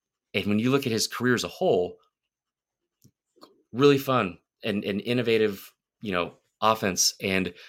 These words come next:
charismatic guy that's weird as fuck, but also, like, fun to listen to in the same way that it's fun to see someone shout at, you know, "Into the abyss" on a subway in the middle of the night. I don't, actually, that sound-, that sounded kinda scary.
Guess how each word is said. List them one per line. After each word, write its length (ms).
charismatic 580
guy 340
that's 340
weird 280
as 160
fuck, 460
but 80
also, 340
like, 280
fun 320
to 60
listen 280
to 260
in 80
the 60
same 240
way 100
that 140
it's 120
fun 300
to 300
see 500
someone 360
shout 500
at, 220
you 120
know, 260
"Into 180
the 100
abyss" 380
on 200
a 320
subway 600
in 80
the 80
middle 160
of 60
the 60
night. 120
I 80
don't, 160
actually, 240
that 60
sound-, 260
that 100
sounded 240
kinda 140
scary. 320